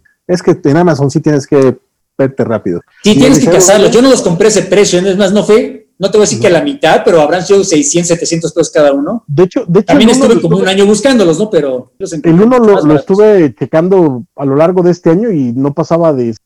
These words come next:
Speaker 1: Pues ya subió. Elizabeth Ugalde dice que apenas empezó con la primera parte de Faithless, pero así que va atrasada. Pero por lo visto le está gustando.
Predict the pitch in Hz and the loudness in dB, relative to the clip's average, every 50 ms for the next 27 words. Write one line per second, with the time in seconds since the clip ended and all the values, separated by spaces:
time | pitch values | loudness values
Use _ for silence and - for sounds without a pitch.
0 | _ _ - 131 127 135 127 123 - 131 113 113 98 - _ _ _ _ _ 131 | _ _ -2 0 0 0 -2 -2 -2 -2 -2 -2 -4 -8 _ _ _ _ _ -4
1 | 123 127 123 151 160 170 165 160 160 170 151 - 170 156 - 139 120 113 147 151 | -2 0 0 2 2 4 4 4 4 2 2 2 0 -2 0 0 -2 0 0 -2
2 | 165 - - 147 120 120 113 - 160 - - 147 143 139 131 127 120 120 131 131 | -2 -2 -4 -4 -4 -4 -4 -4 -4 -4 -2 -2 -2 -2 -2 -2 -4 -2 -2 -2
3 | 143 147 139 147 139 - 139 120 - - 170 180 208 220 233 220 - _ 151 135 | -2 0 -2 -4 -2 -2 -2 -2 0 0 0 2 2 2 0 0 0 _ 0 0
4 | 123 123 139 135 - 147 139 156 143 131 131 120 - 123 110 - 131 131 120 110 | 0 0 -4 -4 -4 -4 -2 0 0 0 0 -2 -2 -6 -6 -2 -2 -2 0 -2
5 | 107 - _ _ _ _ _ _ _ - 120 - 131 120 127 139 180 175 - 175 | -4 -6 _ _ _ _ _ _ _ -10 -8 -6 -4 -2 0 0 0 0 2 0
6 | 147 139 117 - - 131 123 120 113 - 110 90 73 67 - | 0 0 0 -2 -2 -4 -4 -4 -6 -6 -8 -10 -10 -14 -18